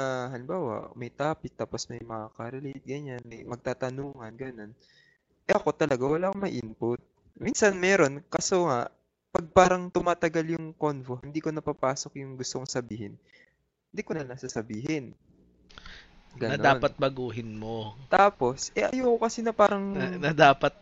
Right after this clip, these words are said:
Speaker 1: sa, ano ba yan? Late reaction, parang ganon. Eh, anyway,
Speaker 2: Eh, pa-
Speaker 1: ayun.
Speaker 2: Mm.
Speaker 1: So, ayun, madaming members yung group. Ayun.
Speaker 2: Mga fifty-four,
Speaker 1: Hindi, ma-,
Speaker 2: mga
Speaker 1: hindi ko alam.
Speaker 2: sixty-five.
Speaker 1: Thirty, ganun.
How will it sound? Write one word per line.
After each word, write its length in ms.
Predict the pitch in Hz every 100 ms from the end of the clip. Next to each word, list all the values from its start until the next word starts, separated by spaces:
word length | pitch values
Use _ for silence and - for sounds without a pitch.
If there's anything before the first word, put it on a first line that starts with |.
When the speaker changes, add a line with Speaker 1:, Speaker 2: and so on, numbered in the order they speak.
| 131
Speaker 1:
sa, 220 | - 151
ano 220 | - 151
ba 120 | 151 143
yan? 200 | 156 180
Late 260 | 156 151 -
reaction, 460 | 139 135 - 139 139
parang 260 | 113 107
ganon. 280 | 104 107 110 - 180 180 165 -
Eh, 320 | 170 202 202 -
anyway, 460 | 180 180 165 -
Speaker 2:
Eh, 60 | 113
pa- 120 | - - - - - -
Speaker 1:
ayun. 380 | 196 139 107 113 - - - - -
Speaker 2:
Mm. 420 | 151 151 135 117 127 127
Speaker 1:
So, 180 | - 208
ayun, 220 | - 214 202
madaming 420 | 226 233 226 233
members 440 | 226 208 175 185 -
yung 140 | 170
group. 240 | 127 113 - - - _ - - -
Ayun. 280 | 107 101 - 127 _ _ _ 98
Speaker 2:
Mga 180 | 120 113
fifty-four, 640 | - - 120 110 104 117
Speaker 1:
Hindi, 140 | 135 98
ma-, 180 | - 143
Speaker 2:
mga 180 | 143 - -
Speaker 1:
hindi 120 | -
ko 140 | - -
alam. 120 | 127
Speaker 2:
sixty-five. 260 | 101 101 117 -
Speaker 1:
Thirty, 340 | 139 135 - 151
ganun. 300 | 139 110